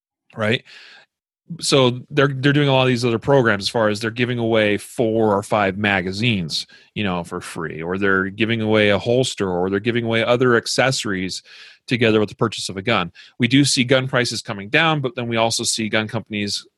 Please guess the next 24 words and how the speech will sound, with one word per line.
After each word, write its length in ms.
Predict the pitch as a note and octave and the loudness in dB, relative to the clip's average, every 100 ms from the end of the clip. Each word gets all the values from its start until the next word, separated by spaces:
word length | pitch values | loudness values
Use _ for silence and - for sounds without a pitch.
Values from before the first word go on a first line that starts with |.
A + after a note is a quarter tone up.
| - | -4
offering 560 | A2+ A2 A2 G#2+ G#2 F#2+ | -4 -2 -2 -2 -4 -6
a 60 | |
lot 460 | G2+ G#2 A2 A2 - | -4 0 2 2 0
more 220 | B2 F#2+ | -6 -8
incentives, 720 | G2 - D3+ D3+ F2+ - - - _ _ - - _ - | -8 -2 0 2 0 -4 -8 -8 _ _ -20 -20 _ -4
uh, 180 | G2 F#2+ | -2 0
when 160 | G2+ | -2
someone 280 | G2+ G#2+ G2+ | -2 -4 0
buys 300 | A2+ D3 B2+ | 2 2 2
a 40 | G2 | -2
gun 180 | F2 | -6
from 140 | D#2+ E2 | -8 -8
them. 220 | D#2 D2 - - - - _ _ _ _ _ _ | -8 -10 -18 -20 -20 -20 _ _ _ _ _ _
And 180 | D#3+ D3+ | -2 0
so 220 | C3+ F3+ | 2 4
regardless 480 | D#3 D#3+ C4+ F#3+ - | 4 4 2 2 0
of 200 | C#3 C3 | -2 -4
which 200 | D3 - | -4 0
way 100 | D3 | 2
you 200 | B2 A#2 | 2 0
slice 340 | - C3+ B2 A2+ | 0 0 0 0
and 100 | A#2 | 0
dice 300 | A3 F#3+ | 0 0
it, 140 | E3 | -2